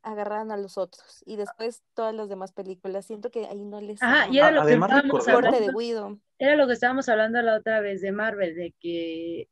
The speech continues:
Speaker 2: te metían a, bueno, con WandaVision, que ves que metier-, metieron a, ay, se me fue su nombre, a Mónica, pero que no la explotaron
Speaker 3: Ujú.
Speaker 2: porque la van a sacar en una película.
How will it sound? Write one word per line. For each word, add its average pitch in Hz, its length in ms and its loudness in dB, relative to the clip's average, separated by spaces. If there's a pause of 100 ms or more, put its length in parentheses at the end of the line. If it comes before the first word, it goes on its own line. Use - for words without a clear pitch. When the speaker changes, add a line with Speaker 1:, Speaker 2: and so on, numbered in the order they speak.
Speaker 2:
te 208 120 -4
metían 208 640 -4
a, 185 500 -4
bueno, 233 200 -2
con 202 180 -4
WandaVision, 208 540 -4 (520)
que 208 140 -2
ves 202 160 -6
que 220 120 -4
metier-, 202 420 -4
metieron 202 500 -4
a, 175 760 -6
ay, 185 140 -6 (140)
se 170 100 -10
me 170 160 -14
fue 185 140 -12
su 190 160 -12
nombre, 180 420 -10
a 202 100 2
Mónica, 226 440 -2 (920)
pero 226 180 0
que 226 100 -4
no 226 60 -4
la 262 100 0
explotaron 226 460 -4
Speaker 3:
Ujú. 180 40 -14
Speaker 2:
porque 196 280 -8
la 190 120 0
van 190 160 -4
a 214 60 -10
sacar 196 280 -6
en 202 120 -6
una 202 140 -8
película. 196 600 -8